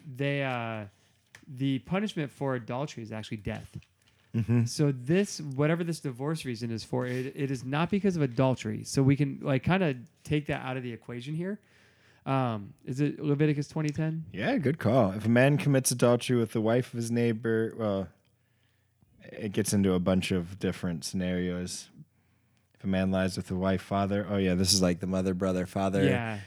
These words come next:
Speaker 1: it's,
Speaker 2: sister,
Speaker 1: it's,
Speaker 2: nakedness
Speaker 1: it's
Speaker 2: of your
Speaker 1: death,
Speaker 2: mothers,
Speaker 1: right?
Speaker 2: of your, yeah, uh-huh.
Speaker 1: Okay, I didn't just make that up. <laughs>
Speaker 2: No,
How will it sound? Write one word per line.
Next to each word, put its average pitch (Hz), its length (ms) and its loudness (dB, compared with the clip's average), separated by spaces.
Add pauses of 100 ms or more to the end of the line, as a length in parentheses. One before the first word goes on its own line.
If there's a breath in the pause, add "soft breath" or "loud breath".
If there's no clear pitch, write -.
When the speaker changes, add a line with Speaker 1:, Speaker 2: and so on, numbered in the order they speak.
(120)
Speaker 1:
it's, - 80 -8
Speaker 2:
sister, 117 480 6
Speaker 1:
it's, 107 80 4
Speaker 2:
nakedness 101 540 6
Speaker 1:
it's - 80 4
Speaker 2:
of 98 100 2
your 101 60 8
Speaker 1:
death, 101 180 8
Speaker 2:
mothers, 101 240 6
Speaker 1:
right? 101 60 6
Speaker 2:
of 92 60 2
your, 92 140 4
yeah, 87 280 -2 (100)
uh-huh. 143 100 -2
Speaker 1:
Okay, 107 300 -2
I 139 100 0
didn't 143 140 2
just 117 120 -6
make 123 140 -4
that 117 100 -2
up. 120 120 -4 (100)
<laughs> - 80 -10
Speaker 2:
No, 104 380 4